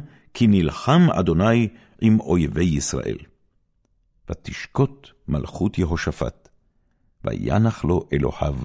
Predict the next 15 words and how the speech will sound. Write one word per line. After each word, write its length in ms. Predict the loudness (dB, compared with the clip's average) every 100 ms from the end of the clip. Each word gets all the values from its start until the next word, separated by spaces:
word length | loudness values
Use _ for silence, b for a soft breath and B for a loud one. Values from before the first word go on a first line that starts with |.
| -4
מסביב. 460 | -4 -2 -6 -8 -16 _ _ _ _ _ _ _ _ _ _ _ _ _ _ _ _ -2
וימלוך 360 | 2 4 4 2
יהושפט 580 | 0 -4 -4 -4 -4
על 140 | -2 -2
יהודה, 360 | -4 -6 -8 -10 -16 _ _ _ _ _
בן 180 | 2 2
שלושים 560 | 2 0 -2 2 4 4
וחמש 380 | 2 0 -2 0
שנה 300 | 0 2 0 -2
במולכו, 540 | 0 2 2 -2 -8 -12 -14 _ _ B B B
ועשרים 520 | -2 0 0 4 4 4
וחמש 380 | 0 -6 -6
שנה 320 | -4 -2 -2 -4 -8 b b b
מלך 360 | 0 2 2 0
בירושלים, 640 | -2 0 0 -2 -2 -6